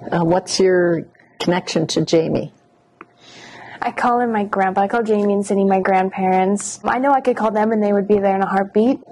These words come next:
Speaker 2: They, they wanna help and they're, they'll do anything.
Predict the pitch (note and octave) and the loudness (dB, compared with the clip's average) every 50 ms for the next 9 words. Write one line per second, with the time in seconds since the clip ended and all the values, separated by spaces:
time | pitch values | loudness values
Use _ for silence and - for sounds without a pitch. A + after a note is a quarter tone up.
0 | - - F#3 G#3 G3+ G3 F#3+ G3+ - - - - - G#3 G3 G3 G3 G3 F#3+ F#3 | -8 -2 0 2 2 2 0 -2 -8 -12 -8 -4 -2 0 0 0 0 0 -2 -2
1 | F3+ F#3+ G3 - - G3 G3 G3 G2 - G3+ - - G#3+ - - _ _ _ - | -2 -2 -2 0 0 0 2 2 2 2 2 0 -2 -4 -8 -16 _ _ _ -4
2 | G#3 G#3 G3 G3+ G3 G#3 G3+ F#3+ G3+ G#3+ G#3 - G3+ G3+ G3 G3 G3+ | -2 0 0 0 0 0 0 0 0 0 -2 -2 -2 -2 0 -2 -4